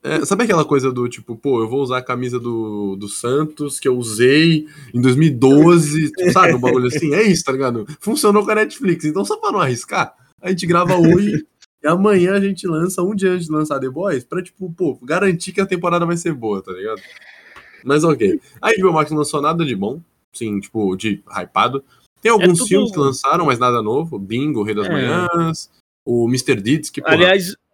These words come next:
Speaker 3: aliás,
Speaker 1: virado, né, mas
Speaker 3: Bingo e Rei das Manhãs é um filme bom, tá? Brasileiro, assim, muito
Speaker 1: É.
Speaker 3: bom. Daniel
Speaker 1: É a
Speaker 3: Rezende,
Speaker 1: história
Speaker 3: se não
Speaker 1: do
Speaker 3: me engano.
Speaker 1: Bozo, mas o Bozo não permitiu o nome, né? Ah, o S B T não
Speaker 3: É.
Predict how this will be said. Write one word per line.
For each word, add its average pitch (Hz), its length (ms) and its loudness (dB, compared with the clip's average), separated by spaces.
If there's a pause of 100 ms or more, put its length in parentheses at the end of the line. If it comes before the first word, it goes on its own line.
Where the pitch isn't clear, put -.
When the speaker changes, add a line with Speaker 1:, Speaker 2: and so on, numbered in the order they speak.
(100)
Speaker 3:
aliás, 165 280 2
Speaker 1:
virado, 143 240 -2
né, 143 140 -8
mas - 320 -18
Speaker 3:
Bingo 156 460 -2
e 147 160 -2
Rei 147 160 -4
das 143 100 -12
Manhãs 151 260 -4
é 233 40 -4
um 285 80 -6
filme 427 280 -4
bom, 156 200 2
tá? 151 120 0
Brasileiro, 127 460 2
assim, 131 480 -6
muito 123 360 -10
Speaker 1:
É. - 20 -8
Speaker 3:
bom. 113 260 -10 (160)
Daniel 131 240 -4
Speaker 1:
É 127 40 -2
a 131 40 -4
Speaker 3:
Rezende, 123 240 0
Speaker 1:
história 143 220 4
Speaker 3:
se 135 60 2
não 143 60 4
Speaker 1:
do - 40 0
Speaker 3:
me 123 100 2
engano. 156 100 6
Speaker 1:
Bozo, 156 200 4
mas 117 180 -2
o 120 60 -2
Bozo 117 500 -4
não 113 220 -8
permitiu 113 400 -8
o 113 40 -10
nome, 135 240 -6
né? 135 140 -10 (180)
Ah, 95 220 -12
o 98 60 -4
S 101 120 -10
B 90 80 -8
T 113 140 -6
não 120 80 -4
Speaker 3:
É. 131 60 -6